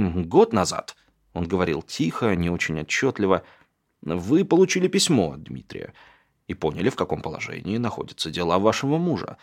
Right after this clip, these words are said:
А главное, каких высот достиг и какой страшной привычке подвержен ваш бывший жених. Я помню, вы говорили, что то письмо застало вас в монастыре на Богомолье. Почему же оно ожесточило вас?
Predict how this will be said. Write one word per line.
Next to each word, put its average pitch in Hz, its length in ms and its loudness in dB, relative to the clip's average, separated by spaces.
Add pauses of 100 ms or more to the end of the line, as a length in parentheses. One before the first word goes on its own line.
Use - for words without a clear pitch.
(440)
А 92 80 -8
главное, 120 500 6
каких 180 320 2
высот 85 520 0
достиг - 540 -6 (120)
и 101 80 -10
какой - 240 -6
страшной - 420 -10
привычке - 380 -4
подвержен 90 680 0
ваш 85 340 0
бывший 85 400 -8
жених. - 520 -4 (600)
Я 98 100 4
помню, 175 280 8
вы 135 100 8
говорили, 131 460 6
что - 300 -2
то 107 200 -2
письмо 135 440 0
застало 107 420 2
вас 101 280 0 (100)
в 98 200 0
монастыре 117 720 4
на 127 100 4
Богомолье. 117 720 2 (800)
Почему 78 260 -2
же 80 120 -6
оно 82 220 -4
ожесточило - 600 -6
вас? - 200 -4